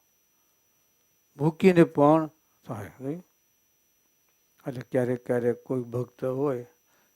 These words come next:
એમાં સ્વભાવ કાંઈ હોય ને, બહુ કાંટાળો કઠણ પણ રહી જાય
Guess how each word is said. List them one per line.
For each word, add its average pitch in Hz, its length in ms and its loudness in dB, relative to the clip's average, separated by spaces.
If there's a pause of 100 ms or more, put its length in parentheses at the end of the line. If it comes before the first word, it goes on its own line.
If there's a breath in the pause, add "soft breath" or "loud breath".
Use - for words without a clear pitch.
(140)
એમાં 117 200 -10
સ્વભાવ 120 560 -8
કાંઈ 123 240 -8
હોય 143 140 -4
ને, 147 120 -10 (180)
બહુ 123 120 -12
કાંટાળો 131 500 -16
કઠણ 127 340 -18
પણ 123 360 -18 (120)
રહી 123 160 -10
જાય 92 200 -20